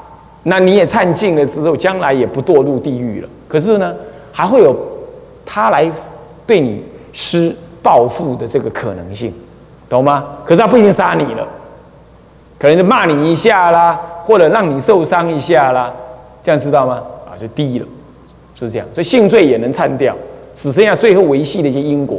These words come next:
关系啊，因果而已啊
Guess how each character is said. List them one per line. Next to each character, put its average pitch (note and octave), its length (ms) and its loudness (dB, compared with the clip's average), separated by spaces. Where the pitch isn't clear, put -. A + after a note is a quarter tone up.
关 G#2 260 -6
系 G2+ 240 -12
啊， G2+ 240 -20
因 C#3+ 240 -2
果 E2 240 -8
而 E2+ 100 -14
已 - 400 -20
啊 F#2+ 160 -10